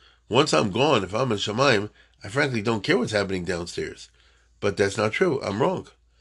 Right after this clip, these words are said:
Um, what happens downstairs, especially in Mekabom, is very important, because what happens downstairs sends up Shefa upstairs, and what happens upstairs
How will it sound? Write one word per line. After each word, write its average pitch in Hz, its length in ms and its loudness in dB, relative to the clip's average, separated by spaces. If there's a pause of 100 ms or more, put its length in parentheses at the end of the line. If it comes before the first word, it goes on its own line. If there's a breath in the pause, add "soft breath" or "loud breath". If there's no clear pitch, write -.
(280 soft breath)
Um, 92 500 -4
what 98 140 -4
happens 117 260 0
downstairs, 107 720 0 (280 soft breath)
especially 113 440 -2
in 104 60 -2
Mekabom, 98 400 0
is 85 100 -2
very 101 220 2
important, 110 380 -4
because 92 420 -6 (380 loud breath)
what 92 100 -6
happens 110 280 -2
downstairs 104 520 0
sends 104 320 -2
up 92 180 0 (260 soft breath)
Shefa 104 460 0
upstairs, 120 420 -2
and 104 80 -2
what 95 80 -4
happens 101 200 -4
upstairs 107 500 -6